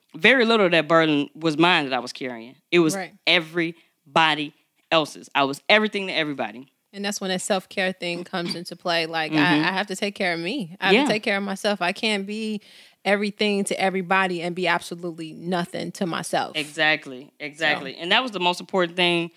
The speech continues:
Speaker 1: that I've actually learned in my entire life is how to take care of myself first and love myself before I, I spend that love on everybody else. Because innately, we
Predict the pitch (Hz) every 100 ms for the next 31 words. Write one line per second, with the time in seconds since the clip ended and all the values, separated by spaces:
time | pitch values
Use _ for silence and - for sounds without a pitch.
0 | _ _ _ - 180 175 180 190 233 185
1 | 160 170 170 160 151 147 131 143 202 196
2 | 175 170 139 143 _ _ _ - 170 165
3 | 151 - - 196 185 185 196 175 196 170
4 | - 170 147 143 - 147 135 135 127 -
5 | 160 156 165 190 185 175 160 - 156 151
6 | - _ _ _ - 160 - 202 185 165
7 | - - _ _ 151 160 151 147 135 147
8 | - 190 180 156 160 156 147 139 139 135
9 | - - 202 247 202 190 160 147 135 113
10 | - _ - - 262 247 233 233 302 247
11 | 220 233